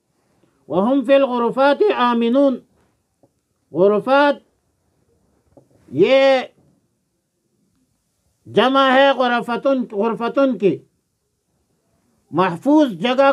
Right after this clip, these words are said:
کو کہتے ہیں، اور مکان کا وہ حصہ جو دوسرے،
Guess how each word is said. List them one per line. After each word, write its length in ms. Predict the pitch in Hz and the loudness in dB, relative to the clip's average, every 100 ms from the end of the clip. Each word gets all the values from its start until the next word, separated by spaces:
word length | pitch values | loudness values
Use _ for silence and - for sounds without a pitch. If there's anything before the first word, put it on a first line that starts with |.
| 277 | 2
کو 140 | 269 | 0
کہتے 520 | 262 226 208 247 247 | 0 -6 -6 -6 -4
ہیں، 240 | 233 277 269 - _ _ _ _ _ _ _ _ _ _ _ _ _ _ | -2 0 0 -4 _ _ _ _ _ _ _ _ _ _ _ _ _ _
اور 300 | - 233 247 240 | -4 0 0 0
مکان 640 | 233 208 254 269 294 294 | -2 -2 0 2 2 0
کا 200 | 277 254 | 0 0
وہ 460 | 233 254 294 277 285 | 0 0 4 6 4
حصہ 640 | 220 208 - 262 277 269 - _ _ _ _ _ _ _ - | 2 -6 -6 -2 -2 -4 -10 _ _ _ _ _ _ _ -20
جو 360 | 104 185 285 | -10 0 2
دوسرے، 580 | 254 208 302 302 311 285 | 2 0 0 0 2 2